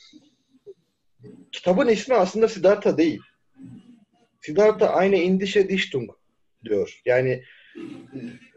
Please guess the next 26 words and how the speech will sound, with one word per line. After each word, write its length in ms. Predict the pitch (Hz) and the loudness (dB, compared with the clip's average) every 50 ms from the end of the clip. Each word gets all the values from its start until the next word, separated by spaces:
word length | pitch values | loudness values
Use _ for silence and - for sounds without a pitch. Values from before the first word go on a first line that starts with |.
| - - | -10 -4
Google 340 | 156 160 160 170 165 - - | -2 0 0 0 -2 0 0
Translate'ten 580 | 165 156 156 - - 160 151 - 165 165 160 156 | 2 2 2 2 -2 -4 -2 0 0 0 2 2
de 40 | 156 | 2
yardım 360 | 139 131 135 139 151 160 170 | 4 4 2 2 0 0 2
alarak 380 | 160 170 165 165 156 151 - | 4 4 4 4 2 0 -2
çevirisini 460 | - 147 147 151 165 180 - 196 208 214 | -2 0 0 0 0 -2 -4 -6 -4 -2
yaptım. 360 | 196 180 190 - - 196 185 | -2 -2 -4 -6 -10 -10 -10
Siddhartha 800 | - - - - 165 156 196 214 214 208 - 202 226 - - _ _ | -10 -12 -12 -8 -2 0 2 2 2 0 0 0 0 0 -2 _ _
iki 180 | - - - 165 | -10 -6 -4 -2
nokta 440 | 156 156 - - 208 240 240 - - | -2 -2 -2 0 2 2 2 0 -4
bir 260 | 147 196 208 196 180 | -6 -6 -4 -2 0
Hint 240 | 208 214 208 214 - | -2 -2 -2 -2 -2
mührü. 400 | 151 139 131 120 104 98 98 - _ _ _ _ _ _ _ _ _ _ _ _ _ _ _ _ | -4 -4 -2 -4 -8 -8 -8 -10 _ _ _ _ _ _ _ _ _ _ _ _ _ _ _ _
Kitabın 460 | - - 139 127 117 120 104 92 - _ _ - | -8 -2 -2 -2 -2 -2 -6 -12 -16 _ _ -6
esas 340 | 127 117 117 - 127 123 - | -6 -6 -4 -4 -6 -6 -4
adı 240 | 107 107 143 202 196 | -4 0 0 0 0
buymuş. 580 | 185 160 143 107 95 92 - - - - - _ _ _ _ _ _ _ _ _ _ _ _ _ _ _ - | 2 0 0 -2 -4 -10 -12 -12 -12 -14 -16 _ _ _ _ _ _ _ _ _ _ _ _ _ _ _ -4
Yani 300 | 104 107 107 104 95 98 - | -2 -2 -2 -4 -8 -8 -4
Türkçe'ye 360 | - 185 - - 156 147 147 | -4 -4 -4 0 0 0 0
çevirirken 680 | - 170 156 147 139 110 101 - 185 185 185 - - _ _ _ _ _ _ _ _ - | 2 2 0 0 0 -2 -4 -2 -2 -2 -2 -2 -8 _ _ _ _ _ _ _ _ -14
ikinci 340 | 156 - 160 156 160 151 151 | -12 -10 -8 -6 -4 -6 -6
kısmı 480 | - - - - 180 190 185 - - _ _ _ - - | -8 -10 -8 -4 -2 -2 -2 -4 -8 _ _ _ -10 -10
atmışlar. 760 | 139 135 - - 131 - - 151 180 190 190 - - - _ _ _ | -10 -10 -10 -12 -12 -8 -2 0 -2 -2 -2 -4 -18 -20 _ _ _
Sadece 540 | _ - 123 113 113 120 120 160 165 151 - - _ _ _ | _ -2 0 0 0 0 -2 -2 -4 -4 -6 -10 _ _ _
Siddhartha 480 | - - 151 135 135 135 127 127 - 113 | -12 -8 -2 0 2 2 2 0 -2 -4
olarak, 480 | 104 101 98 95 95 92 92 - - | -2 -2 -2 -2 -4 -6 -10 -14 -20